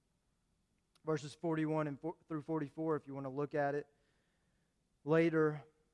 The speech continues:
And He's looking over Jerusalem. This is just a few days after this event. And He's looking over Jerusalem, and He's about to enter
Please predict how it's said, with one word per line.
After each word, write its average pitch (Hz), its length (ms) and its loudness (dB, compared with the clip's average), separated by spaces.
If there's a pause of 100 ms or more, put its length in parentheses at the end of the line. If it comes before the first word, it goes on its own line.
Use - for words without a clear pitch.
(680)
And 190 140 2
He's 170 160 0
looking 220 380 10
over 214 240 10
Jerusalem. 196 560 4
This 151 120 -6
is 160 60 -12
just 165 180 -8
a 170 60 -2
few 196 240 2
days 190 260 8
after 175 440 4
this 180 260 2
event. 131 400 -6 (640)
And 185 100 6
He's 185 140 4
looking 240 360 12
over 226 280 10
Jerusalem, 196 640 4
and 170 60 0
He's 175 140 2
about 180 340 10
to 190 100 -2
enter 180 440 -2